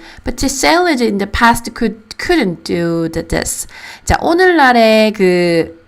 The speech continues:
항해사들은, sailor들, 항해하는 사람들은 rely on 하면 어디 어디에 의존하다라는 뜻이죠.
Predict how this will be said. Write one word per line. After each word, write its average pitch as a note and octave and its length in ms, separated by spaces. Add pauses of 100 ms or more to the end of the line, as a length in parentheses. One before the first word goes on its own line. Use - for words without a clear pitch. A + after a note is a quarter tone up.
항해사들은, G3 1040
sailor들, G3+ 680
항해하는 G#3 520
사람들은 F3+ 1040 (380)
rely B3+ 680
on B3 340
하면 G#3+ 240
어디 G#3 240
어디에 E3+ 380
의존하다라는 B3+ 720
뜻이죠. D#3 520